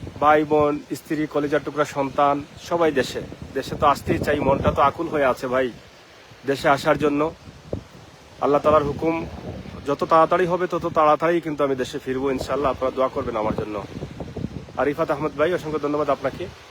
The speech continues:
আপনাদের সকলের কাছে দোয়া চাই, আপনারা মন থেকে একটু আমার জন্য দোয়া করবেন, যাতে দ্রুত দেশে যাওয়ার ব্যবস্থা আল্লাহ তাআলা করে দেন এবং যথেষ্ট পরিমাণ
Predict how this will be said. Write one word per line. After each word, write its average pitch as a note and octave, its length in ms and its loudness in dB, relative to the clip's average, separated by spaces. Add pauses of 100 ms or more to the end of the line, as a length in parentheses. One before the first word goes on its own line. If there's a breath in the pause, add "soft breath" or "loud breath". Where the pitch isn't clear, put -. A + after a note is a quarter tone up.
(640)
আপনাদের C#3+ 320 -2
সকলের D#3+ 300 -2
কাছে F3 220 -6
দোয়া D#3 200 4
চাই, F3 180 0
আপনারা D3+ 240 2
মন D3 200 0
থেকে E3 160 -6
একটু D#3+ 180 -2
আমার C#3+ 200 2
জন্য D3 180 -2
দোয়া C#3+ 160 2
করবেন, D3 220 -4
যাতে C#3 160 -4
দ্রুত C#3 280 -4
দেশে C#3+ 280 -4
যাওয়ার C#3 200 2
ব্যবস্থা C3 380 -4
আল্লাহ C3 160 -2
তাআলা C3+ 180 -2
করে C3 220 -2
দেন D3+ 200 -6
এবং B2+ 260 -4 (800)
যথেষ্ট C3 320 -6
পরিমাণ C#3 480 0